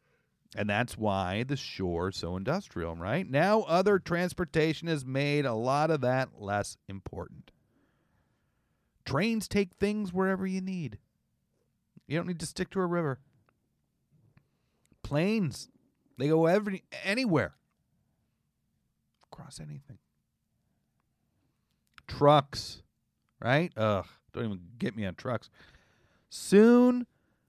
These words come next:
there's gonna be A I trucks, right? Self-driving trucks, basically door-to-door trains that run on your schedule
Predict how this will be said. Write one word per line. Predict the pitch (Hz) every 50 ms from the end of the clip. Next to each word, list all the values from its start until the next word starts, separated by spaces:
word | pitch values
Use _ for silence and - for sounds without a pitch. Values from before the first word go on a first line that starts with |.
| _ _ _ _ _ -
there's | 113 131 170 185 160
gonna | 151 190 190 185 185
be | 165 156 165 170 175 165 - -
A | 143 151 151 151 151 151 -
I | 143 139 139 135
trucks, | 135 139 - 156 151 147 135 117 - -
right? | 113 113 135 139 127
Self-driving | - - 170 151 151 135 - - 165 151 151 151 147 143 131
trucks, | - - - 170 165 165 151 - -
basically | - - 147 185 208 - 247 220 - - 196 202 202 202 180 - _ _ _ _ _ _ _ _ _ _ _ _ _ _ _ _ _ _ _ _ _
door-to-door | _ 135 139 170 180 175 156 143 175 180 180 160
trains | - - 156 170 180 196 202 196 156 131
that | 143 135
run | 131 147 156 160
on | 156 147
your | 139 160 165
schedule | - - - - 160 156 131 127 107 92 -